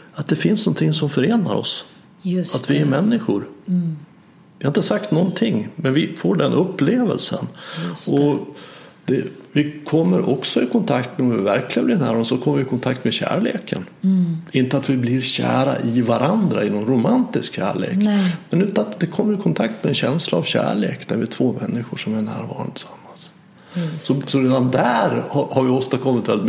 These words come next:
Speaker 1: mycket.
Speaker 2: Mm.
Speaker 1: Och sen på det så lägger vi att kunna lyssna på varandra.
Speaker 2: Just det.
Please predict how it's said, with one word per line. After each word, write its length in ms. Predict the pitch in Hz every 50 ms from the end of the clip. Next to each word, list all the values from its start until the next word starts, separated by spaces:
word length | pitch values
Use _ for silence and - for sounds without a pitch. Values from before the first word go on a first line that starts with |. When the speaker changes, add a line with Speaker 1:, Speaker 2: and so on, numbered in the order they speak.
| - -
Speaker 1:
mycket. 320 | - - - - 208 -
Speaker 2:
Mm. 320 | 220 220 214 208 196 190 185 180 - - - - - - - - -
Speaker 1:
Och 100 | - 135
sen 220 | - 165 175 185 180
på 260 | - 160 156 147 151
det 180 | 151 151 151 147
så 120 | 147 -
lägger 260 | 131 131 131 131 135 131
vi 80 | 120
att 120 | 120 120 -
kunna 200 | - 123 117 113
lyssna 500 | 110 113 117 120 - - - 131 117 107
på 160 | - - -
varandra. 520 | - 90 - - - - - - 113 120 - - - - - -
Speaker 2:
Just 560 | 165 151 180 180 170 170 - - - - -
det. 120 | - 175